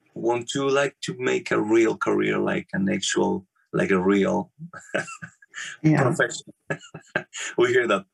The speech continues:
Speaker 1: all over the world, right?
Speaker 2: Yeah.
Speaker 1: And, uh, so it was not a choice for me to think about that. But I took the chance to go into the conservatory because it was a chance to,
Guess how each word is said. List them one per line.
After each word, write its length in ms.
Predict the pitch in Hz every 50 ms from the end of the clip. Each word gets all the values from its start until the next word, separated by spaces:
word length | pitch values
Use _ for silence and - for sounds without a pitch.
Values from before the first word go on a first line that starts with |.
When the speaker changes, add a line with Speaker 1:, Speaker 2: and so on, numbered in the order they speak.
| _ _ _ -
Speaker 1:
all 160 | - 95 95
over 140 | 95 90 87
the 140 | 87 85 85
world, 360 | 85 85 85 85 82 85 - - - -
right? 200 | 95 - - - _ _ _ _ - - -
Speaker 2:
Yeah. 220 | 143 - - - - - - - - - - - - - - - - - - -
Speaker 1:
And, 280 | 123 123 123 117 104 120
uh, 480 | 120 117 117 113 113 113 110 110 110
so 300 | - - - 151 156 160
it 120 | 151 147 147
was 100 | 139 123
not 180 | 127 131 123 117
a 80 | 104 - _ _ _ _ _ _ _ _ _ _ _ _ _ _ _ _ _ _ _ _ _ _ _ _ _ -
choice 540 | - - - 117 127 143 139 113 98 98 -
for 160 | - 101 98 95
me 320 | 95 92 92 90 92 - -
to 80 | - 95
think 280 | - - 95 95 92
about 360 | - 170 165 - - - 175 -
that. 260 | - - 170 170 - - - - - - - _ _ _ _ _ _ _ -
But 240 | - - 135 - -
I 140 | 156 156 - _ _
took 300 | - 165 160 156 - - -
the 120 | 135 135
chance 400 | 131 - - - 131 131 131 -
to 80 | - 107
go 120 | 98 101 104
into 260 | 104 101 - - 104
the 100 | 104 101
conservatory 760 | - 107 104 - - 104 101 104 - - - 101 104 110 113
because 400 | 107 104 98 - - 98 90 - - - - - - - - - _ _ _
it 140 | - 127 123
was 220 | 120 123 117 -
a 100 | 113 98
chance 520 | - - - 117 107 107 110 101 - - - - -
to, 600 | 98 95 92 92 92 92 92 - 92 90 87